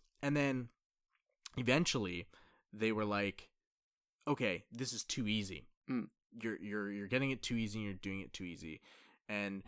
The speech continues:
Speaker 1: this is, like, maybe the fourth episode in.
Speaker 2: Mm.
Speaker 1: They go to this place,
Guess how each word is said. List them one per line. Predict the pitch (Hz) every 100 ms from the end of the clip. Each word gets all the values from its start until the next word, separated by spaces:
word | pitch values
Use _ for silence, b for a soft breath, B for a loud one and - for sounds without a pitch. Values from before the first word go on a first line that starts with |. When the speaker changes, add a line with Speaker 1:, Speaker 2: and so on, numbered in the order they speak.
| B -
Speaker 1:
this | 120 117
is, | 113
like, | 107 104 - - -
maybe | 117 98
the | 95
fourth | - 120 120
episode | 107 104 - 107
in. | 104 90 87 - B
Speaker 2:
Mm. | 120 -
Speaker 1:
They | -
go | 107 123 147
to | 170
this | 147
place, | - - 135 98 95 -